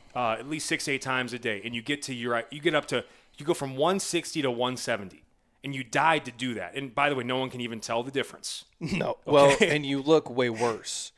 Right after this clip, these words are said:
Speaker 1: You look worse.
Speaker 2: Yeah. Uh, obviously, like, I did it over the course of years,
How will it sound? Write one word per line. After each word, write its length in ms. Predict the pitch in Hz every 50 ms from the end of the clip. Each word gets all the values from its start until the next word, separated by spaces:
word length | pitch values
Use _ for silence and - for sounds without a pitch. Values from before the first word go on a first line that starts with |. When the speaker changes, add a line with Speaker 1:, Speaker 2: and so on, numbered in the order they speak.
| _ _
Speaker 1:
You 140 | 220 262 294
look 140 | 311 -
worse. 400 | 226 165 123 104 - - - - - - - - - -
Speaker 2:
Yeah. 320 | 139 143 131 123 107 110 - _ -
Uh, 380 | 139 147 147 147 143 143 139 139 - - - - - - _ _ _ _ -
obviously, 380 | 147 170 190 220 - - 196
like, 200 | 180 180 165 - - -
I 160 | - 156 175
did 160 | 175 170 175 180
it 180 | 180 180 - -
over 160 | 160 143 143
the 80 | 135 131
course 360 | - - 143 139 143 139 -
of 80 | 131 120
years, 680 | 120 117 120 127 139 156 170 196 - - - - -